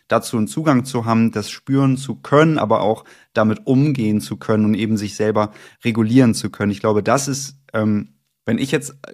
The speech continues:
quasi in zwei Ebenen drauf schaue, wäre das so eine Art Grundvoraussetzung, damit ich eben Referenzpunkte für mich selber habe. Und wenn ich diese Fähigkeit, diese Kompetenz, diese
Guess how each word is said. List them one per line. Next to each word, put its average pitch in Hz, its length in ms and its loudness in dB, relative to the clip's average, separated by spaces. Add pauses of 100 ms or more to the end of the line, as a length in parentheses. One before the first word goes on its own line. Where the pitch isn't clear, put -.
quasi 117 300 -2
in 117 140 0
zwei 107 200 0
Ebenen 156 400 2
drauf 143 260 0
schaue, 131 220 -2
wäre 110 200 -2
das 120 200 -4
so 123 80 -6
eine 110 180 -2
Art - 200 -6
Grundvoraussetzung, 196 1400 -4 (640)
damit 113 260 0
ich 117 140 -6
eben 113 320 -2
Referenzpunkte 151 1120 -2
für 139 180 -2
mich 135 200 2
selber 135 360 -2
habe. 143 300 -4
Und 117 240 -4
wenn 123 160 0
ich 113 220 -6 (580)
diese 139 720 0 (360)
Fähigkeit, 131 960 -2
diese 123 200 -4
Kompetenz, 135 800 0
diese 110 280 -4